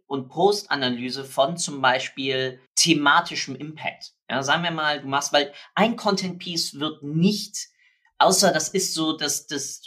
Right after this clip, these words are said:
ultimative Mega-Viralitätsding, das auf einmal dein Thema durch die Decke schießen lässt. Aber wie realistisch ist das?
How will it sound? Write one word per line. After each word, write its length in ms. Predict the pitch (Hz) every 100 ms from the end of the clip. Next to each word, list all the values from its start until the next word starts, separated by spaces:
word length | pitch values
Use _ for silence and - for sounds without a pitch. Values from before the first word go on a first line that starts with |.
| _
ultimative 1000 | 208 226 - 180 165 165 170 147 156 156
Mega-Viralitätsding, 2500 | 147 151 185 185 170 143 139 139 151 143 156 156 151 - 170 196 190 - - 131 120 147 165 175 170
das 180 | 151
auf 180 | 147 -
einmal 500 | - 147 147 143 143 - - - - -
dein 260 | 143 160
Thema 380 | 160 170 156 151
durch 240 | 143 -
die 80 | -
Decke 140 | 170 -
schießen 260 | - -
lässt. 180 | 110 -
Aber 160 | 120 117
wie 80 |
realistisch 540 | 131 127 120 - - -
ist 180 | - -
das? 220 | -